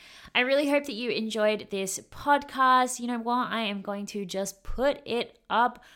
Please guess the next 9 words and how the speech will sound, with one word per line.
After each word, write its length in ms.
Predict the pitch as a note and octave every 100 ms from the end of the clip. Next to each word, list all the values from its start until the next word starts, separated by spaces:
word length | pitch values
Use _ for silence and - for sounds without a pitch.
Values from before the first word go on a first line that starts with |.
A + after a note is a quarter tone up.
| _ _
right 420 | D#3 D3+ A3 D#4+
now 340 | A3+ A#3 A#3+ B3+
after 340 | - F#3 - G#3
I 120 | F#3+
finish 340 | F#3+ F#3 F3+ -
editing 380 | F3+ F3+ F#3 F#3
it, 180 | F3+ - _
chucking 380 | F#3 F3 F3 E3+
on 260 | E3+ F3